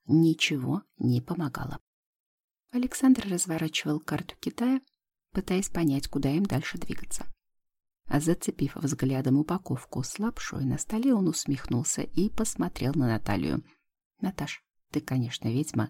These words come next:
но не бессмертная же", сказал он, поднимая бровь. Наталья лениво,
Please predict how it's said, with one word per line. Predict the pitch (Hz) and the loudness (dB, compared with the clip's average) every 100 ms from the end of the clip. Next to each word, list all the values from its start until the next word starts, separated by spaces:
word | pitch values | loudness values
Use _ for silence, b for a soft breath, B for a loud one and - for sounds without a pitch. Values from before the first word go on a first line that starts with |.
| _ | _
но | 135 139 131 | 6 6 6
не | 135 | 4
бессмертная | 135 - - 151 - 123 | 4 0 -2 -4 0 -2
же", | - - _ _ _ - | -2 -8 _ _ _ -10
сказал | - 220 180 185 | -4 -2 0 2
он, | 233 | 0
поднимая | - - 147 139 165 | 0 2 4 4 2
бровь. | 135 139 - _ _ _ _ _ _ _ _ | 0 -2 -8 _ _ _ _ _ _ _ _
Наталья | 208 220 - 208 208 190 | 4 4 6 4 6 4
лениво, | 170 160 139 135 139 | 6 6 4 2 0